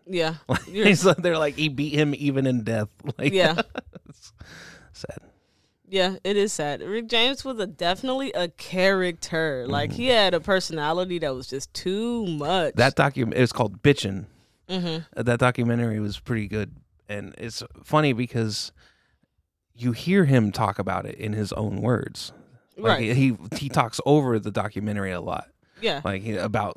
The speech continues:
Speaker 2: you know, what's happening here, what's happening there. And it's just, like, all the recordings of him during interviews and stuff. It's, it's pretty cool that they can, that you can be recorded that much and then, like,
Speaker 1: They're able to put out a whole documentary
Speaker 2: whole
Speaker 1: with you on
Speaker 2: documentary
Speaker 1: it.
Speaker 2: with you narrating it, you know?
Speaker 1: Yeah.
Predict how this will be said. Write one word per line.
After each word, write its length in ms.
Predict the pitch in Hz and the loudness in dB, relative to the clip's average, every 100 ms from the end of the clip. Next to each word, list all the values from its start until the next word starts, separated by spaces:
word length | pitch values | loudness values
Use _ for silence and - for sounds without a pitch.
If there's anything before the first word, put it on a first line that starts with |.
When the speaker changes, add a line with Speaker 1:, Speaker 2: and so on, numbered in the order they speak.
| - | -6
Speaker 2:
you 160 | 131 120 | -2 0
know, 60 | 110 | 2
what's 160 | 147 | 0
happening 380 | 175 156 151 151 | 2 2 2 0
here, 260 | 160 123 104 | 0 0 -2
what's 160 | 123 | -4
happening 340 | 147 135 135 135 | -6 -6 -6 -6
there. 160 | 123 104 | -6 -6
And 140 | 104 | -4
it's 140 | 113 107 | -6 -6
just, 180 | - - | -6 -8
like, 120 | - - | -10 -4
all 280 | 110 110 | 0 0
the 220 | 107 104 104 - - - - | -2 -6 -8 -14 -20 -20 -12
recordings 540 | - 117 117 113 107 95 | -10 0 4 6 4 2
of 100 | 98 | -2
him 460 | - 127 113 107 - | 0 2 4 0 -4
during 280 | - 110 101 | -2 0 0
interviews 500 | - 113 113 104 95 | -2 -2 0 -2 -6
and 140 | 92 95 | -10 -12
stuff. 380 | - - - | -14 -14 -14
It's, 200 | 73 - | -14 -10
it's 160 | - 139 | -8 -4
pretty 260 | - 170 139 | 0 0 -2
cool 280 | - 135 110 | -2 -2 -2
that 220 | 104 - | -6 -10
they 120 | 107 | -10
can, 180 | 107 104 - - - | -8 -10 -16 -20 -8
that 80 | 104 | 0
you 180 | 147 185 | 4 6
can 160 | 185 | 8
be 140 | 151 143 | 8 6
recorded 500 | 127 - 123 110 95 | 6 6 6 4 2
that 240 | 113 - | 0 0
much 480 | 110 104 - - - - | -4 -6 -8 -12 -14 -14
and 160 | - 110 | -10 -8
then, 220 | 104 - | -8 -10
like, 340 | - 73 - _ | -12 -14 -18 _
Speaker 1:
They're 180 | 185 180 | 2 2
able 120 | 175 | 2
to 80 | 151 | 0
put 140 | 170 | -2
out 100 | 160 | -2
a 80 | 151 | -2
whole 180 | 160 156 | -4 -6
documentary 600 | 156 151 160 151 151 147 | -6 -8 -10 -8 -6 -4
Speaker 2:
whole 80 | 110 | -2
Speaker 1:
with 40 | 98 | -2
you 60 | - | -4
on 40 | |
Speaker 2:
documentary 280 | 104 - 101 | -4 -2 -2
Speaker 1:
it. 60 | 104 | -4
Speaker 2:
with 200 | 107 107 | -4 -4
you 140 | 107 | -4
narrating 580 | 104 98 95 98 - - | -4 -6 -6 -6 -8 -12
it, 100 | - - - | -18 -20 -20
you 60 | |
know? 140 | 78 - - _ _ | -18 -18 -20 _ _
Speaker 1:
Yeah. 360 | 226 208 139 | 2 2 0